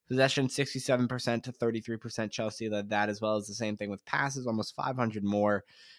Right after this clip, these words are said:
uh, than Norwich City. Fouls, fifteen to eight. Yellow cards, two nothing. No red cards in this one. Two to one offsides. Norwich City led that. Corners,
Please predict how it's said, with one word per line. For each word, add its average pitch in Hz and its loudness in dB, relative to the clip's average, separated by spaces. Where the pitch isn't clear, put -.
uh, 95 4
than 104 4
Norwich 101 2
City. 104 0
Fouls, 143 10
fifteen 147 2
to - -8
eight. 123 0
Yellow 120 2
cards, 113 0
two 120 2
nothing. 107 -2
No 107 0
red 98 -2
cards 101 0
in 101 -2
this 104 -4
one. 104 2
Two 175 0
to 160 4
one 135 6
offsides. 107 2
Norwich 104 0
City 104 -4
led 101 -4
that. 175 12
Corners, 185 12